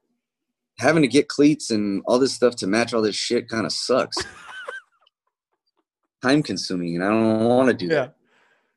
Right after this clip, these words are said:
Speaker 2: Yeah.
Speaker 1: I wanna go take a nap.
Speaker 2: <laughs>
Speaker 1: But, uh, no, I, I, I don't mind 'em.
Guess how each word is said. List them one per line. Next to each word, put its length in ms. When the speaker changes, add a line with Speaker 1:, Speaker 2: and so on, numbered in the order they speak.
Speaker 2:
Yeah. 120
Speaker 1:
I 20
wanna 140
go 100
take 720
a 60
nap. 160
Speaker 2:
<laughs> 720
Speaker 1:
But, 160
uh, 240
no, 180
I, 140
I, 200
I 120
don't 180
mind 240
'em. 140